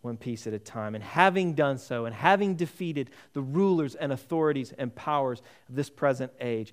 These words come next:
he had one thing left to do, to return to the Father who sent him. And that's what we read about.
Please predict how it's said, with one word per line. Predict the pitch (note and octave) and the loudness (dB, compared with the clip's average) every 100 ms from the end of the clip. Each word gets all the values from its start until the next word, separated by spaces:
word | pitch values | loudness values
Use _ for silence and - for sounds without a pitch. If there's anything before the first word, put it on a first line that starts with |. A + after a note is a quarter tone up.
| - | -10
he | - | 0
had | D#3+ C#3+ | 4 4
one | B2+ D3 E3 | 2 0 0
thing | D#3 D3+ C#3 C3 | -2 -4 -4 -4
left | B2+ A#2 - | -4 -4 -8
to | |
do, | A#2 A2+ A2+ G2+ _ _ _ _ _ _ _ _ _ _ _ _ | -8 -10 -14 -18 _ _ _ _ _ _ _ _ _ _ _ _
to | - | -10
return | A#2+ A#2 - C#3 C3 A#2 | -8 -8 -10 -6 -6 -6
to | A#2+ | -8
the | A2 | -8
Father | - G2 F2+ F2+ _ _ _ _ _ _ _ _ | -10 -12 -12 -20 _ _ _ _ _ _ _ _
who | - | -16
sent | - G#2 - | -14 -14 -16
him. | F#2+ _ _ _ _ _ _ _ _ _ _ _ _ _ _ _ _ _ - | -20 _ _ _ _ _ _ _ _ _ _ _ _ _ _ _ _ _ -10
And | A2 | -2
that's | C3 C#3+ D#3 | -2 0 -2
what | D3 | -2
we | C#3 | -2
read | B2+ B2+ | 0 0
about. | B2+ B2 A#2 A#2 | 0 -2 -2 -4